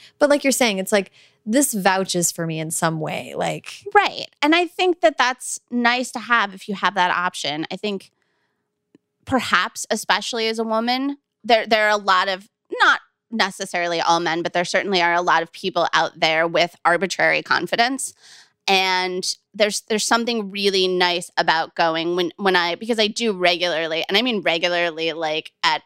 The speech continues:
Speaker 2: approximately three P M every day, go, "Oh my God, I am a terrible writer." Like, I can't, I, I always joke about this, but it's very true. I will go, "Did I write a joke or a sentence?
Speaker 1: <laughs>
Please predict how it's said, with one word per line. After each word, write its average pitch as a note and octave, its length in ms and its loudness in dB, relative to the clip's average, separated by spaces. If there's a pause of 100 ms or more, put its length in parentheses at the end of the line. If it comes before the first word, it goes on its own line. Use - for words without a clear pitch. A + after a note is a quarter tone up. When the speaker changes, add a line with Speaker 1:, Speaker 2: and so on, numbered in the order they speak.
(120)
Speaker 2:
approximately E3+ 600 -2
three F3 280 -4
P E3+ 160 -4
M E3 120 2
every D#3 300 -2
day, D3 500 -2
go, D3+ 340 -2 (600)
"Oh A3+ 120 -2
my C4 160 2
God, A#3 360 -2
I F#3+ 300 -6 (180)
am G3 140 2
a G3 40 4
terrible F#3 420 0
writer." - 460 -2 (140)
Like, F3+ 160 2
I G3+ 80 0
can't, F#3+ 520 -2 (360)
I, F3+ 260 0
I F#3 240 0 (160)
always G#3 280 4
joke A3 180 2
about G3+ 180 0
this, F#3 100 -14
but F#3 120 -6
it's - 80 -20
very G3+ 180 0
true. F3 560 0
I F#3 140 2
will F#3 120 2
go, E3+ 220 2
"Did G3 140 -8
I G3+ 80 0
write A#4 340 2
a G#3 60 -16 (340)
joke F4 560 0
or G#3+ 80 0
a D3 140 0
sentence? - 920 -4
Speaker 1:
<laughs> C4 60 -6